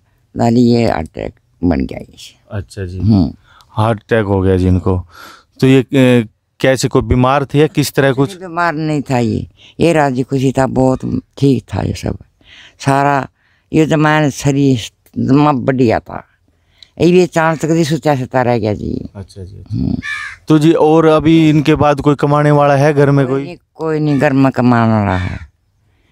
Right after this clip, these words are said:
Speaker 2: अच्छा
Speaker 1: वो
Speaker 2: जी।
Speaker 1: ये कमाने वाला बच्चे हैं, ये छोटे ही आने हैं।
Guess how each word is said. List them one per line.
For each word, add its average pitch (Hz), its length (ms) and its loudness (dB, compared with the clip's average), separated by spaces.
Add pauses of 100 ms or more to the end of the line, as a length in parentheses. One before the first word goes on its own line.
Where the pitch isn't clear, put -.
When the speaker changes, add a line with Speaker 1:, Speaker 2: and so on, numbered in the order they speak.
(320)
Speaker 2:
अच्छा - 240 -4
Speaker 1:
वो 170 180 4
Speaker 2:
जी। 175 80 4
Speaker 1:
ये 170 200 2
कमाने 156 400 0
वाला 156 200 2
बच्चे 147 380 0
हैं, 147 140 4
ये 147 140 4
छोटे 135 300 0
ही 139 240 4
आने 123 280 4
हैं। 117 240 0